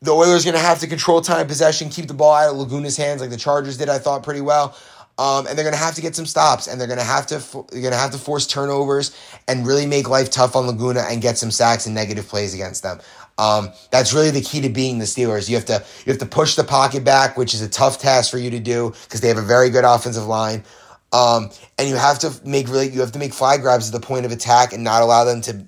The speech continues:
make second and third moves down the s-, st-, down the sideline and get into, and get into the secondary in the second, uh, second level of that defense.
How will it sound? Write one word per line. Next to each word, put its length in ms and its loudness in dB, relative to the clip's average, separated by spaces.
make 560 -8
second 400 -4
and 220 -10
third 340 4
moves 280 -2
down 240 4
the 60 -2
s-, 200 -2
st-, 380 -4
down 160 2
the 60 -4
sideline 460 4
and 80 -8
get 140 2
into, 300 -6
and 140 -6
get 180 -2
into 180 -8
the 100 -6
secondary 500 -2
in 40 -8
the 80 -8
second, 540 -6
uh, 400 0
second 260 -2
level 220 4
of 100 4
that 120 -2
defense. 480 -4